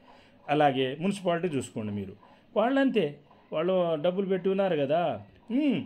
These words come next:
ఇక ఈ కౌన్సిలర్లు, చైర్పర్సన్స్ పిలుస్తారు, తెలియకుండా ఫోన్లు చేస్తారు, గడ్డపార్లు, పొక్కలేన్లు వస్తాయి, పర్మిషన్ తీసుకోలే, "ఐ do it" అంటారు.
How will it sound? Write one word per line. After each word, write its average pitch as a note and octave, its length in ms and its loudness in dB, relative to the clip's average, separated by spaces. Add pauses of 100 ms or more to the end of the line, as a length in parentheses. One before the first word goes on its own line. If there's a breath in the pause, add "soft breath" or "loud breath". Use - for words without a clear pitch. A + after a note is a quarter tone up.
(120)
ఇక D#3+ 120 -4
ఈ E3 260 0
కౌన్సిలర్లు, E3+ 720 -2
చైర్పర్సన్స్ E3+ 640 -2
పిలుస్తారు, F3 400 0
తెలియకుండా E3 480 -2
ఫోన్లు E3+ 320 -4
చేస్తారు, E3+ 320 0
గడ్డపార్లు, E3 600 -2
పొక్కలేన్లు E3+ 560 -2
వస్తాయి, D3+ 260 -2
పర్మిషన్ D#3+ 560 -6
తీసుకోలే, F3 420 -4
"ఐ F#3 180 0
do F3+ 360 2
it" F3 80 -6
అంటారు. B2 340 -4